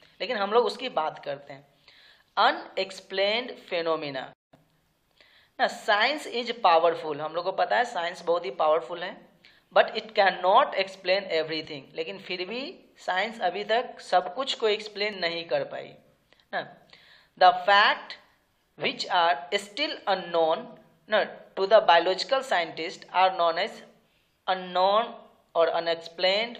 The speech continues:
phenomena। ना, अभी भी बहुत सारे फैक्ट्स हैं जो साइंटिस्ट के लिए क्या है, अननोन है। तो ऐसे फैक्ट्स को हम लोग बोलते हैं अनएक्सप्लेन्ड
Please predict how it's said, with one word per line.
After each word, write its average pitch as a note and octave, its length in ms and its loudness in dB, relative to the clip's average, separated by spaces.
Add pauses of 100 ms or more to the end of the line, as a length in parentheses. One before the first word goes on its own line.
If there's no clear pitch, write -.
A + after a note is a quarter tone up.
phenomena। C#3 520 -6 (760)
ना, A#3 60 0 (120)
अभी F3 240 -2
भी D4 140 -8 (140)
बहुत G3 280 4
सारे A#3 220 4
फैक्ट्स F#3 480 0
हैं F3 440 -6
जो G3 220 0
साइंटिस्ट F3+ 640 -6
के G#3 100 -4
लिए G#3 160 -4
क्या G#3 180 -2
है, A#3 160 -4 (200)
अननोन F3 540 0
है। B2 200 -16 (520)
तो - 100 -2 (120)
ऐसे G#3 360 4
फैक्ट्स F#3+ 420 0
को A#3+ 120 0
हम F#3+ 140 -2
लोग F#3 120 2
बोलते E3+ 260 0
हैं A#3+ 220 -8
अनएक्सप्लेन्ड G3 960 -4